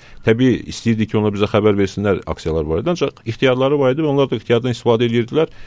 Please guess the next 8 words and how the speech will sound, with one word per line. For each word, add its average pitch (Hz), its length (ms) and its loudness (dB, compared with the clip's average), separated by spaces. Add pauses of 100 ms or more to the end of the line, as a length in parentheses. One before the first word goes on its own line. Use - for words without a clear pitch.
(220)
Çox 135 220 4
fəal 123 180 6
şəkildə 113 540 2
Azərbaycanın 113 480 0
bütün 113 240 0
bölgələrində, 98 720 2
şəhərlərində, 92 680 0
kəndlərində 95 540 -2